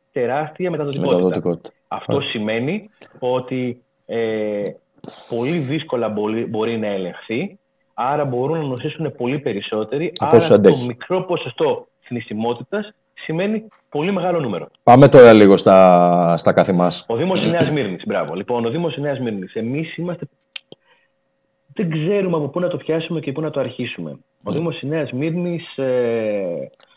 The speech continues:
Speaker 1: ακολουθεί τα μίνιμουμ που ορίζει η, η κεδε.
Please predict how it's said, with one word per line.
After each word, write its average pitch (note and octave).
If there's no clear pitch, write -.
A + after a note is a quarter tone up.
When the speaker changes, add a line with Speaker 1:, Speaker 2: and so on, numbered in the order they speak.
Speaker 1:
ακολουθεί B2+
τα B2+
μίνιμουμ F#3
που D#3
ορίζει F3+
η, D#3+
η D3
κεδε. G2